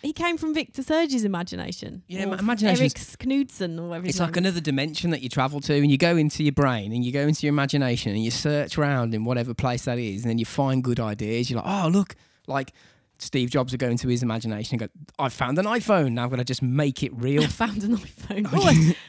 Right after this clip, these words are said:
Speaker 1: I found an iPhone in this box. I need to make it.
Speaker 2: Yeah, I found it in my imagination.
Speaker 1: <laughs> In my imagination box. Um,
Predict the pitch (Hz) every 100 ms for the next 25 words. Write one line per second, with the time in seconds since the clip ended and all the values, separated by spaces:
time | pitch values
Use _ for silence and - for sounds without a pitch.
0 | - - 415 381 392 370 320 262 233 214
1 | - 180 - 240 247 220 247 226 185 165
2 | 131 143 143 143 139 131 160 135 123 117
3 | 120 143 247 233 220 226 220 214 214 190
4 | 185 156 - - - - - - _ _
5 | - 233 220 214